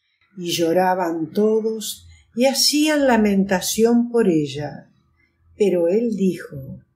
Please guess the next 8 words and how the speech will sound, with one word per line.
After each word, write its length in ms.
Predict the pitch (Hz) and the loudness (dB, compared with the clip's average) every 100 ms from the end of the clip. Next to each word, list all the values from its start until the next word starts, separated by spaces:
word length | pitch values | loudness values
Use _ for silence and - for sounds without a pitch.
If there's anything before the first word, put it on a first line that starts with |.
| _ _ _ - | _ _ _ -8
"No 300 | 208 254 320 | 2 2 2
lloréis, 1040 | - 294 190 175 151 135 - - - _ _ _ - | 2 2 2 2 0 -2 -6 -8 -10 _ _ _ -2
no 140 | 262 | 0
está 420 | 285 - 302 320 | 0 0 0 2
muerta, 920 | 180 160 156 143 131 - 135 - - _ _ _ | 2 0 -2 -4 -10 -10 -10 -10 -16 _ _ _
sino 640 | - - 220 180 180 233 | -2 2 2 2 0 0
que 140 | 254 240 | -2 0
duerme". 840 | 180 147 139 135 135 135 127 | 2 0 -2 -6 -10 -12 -16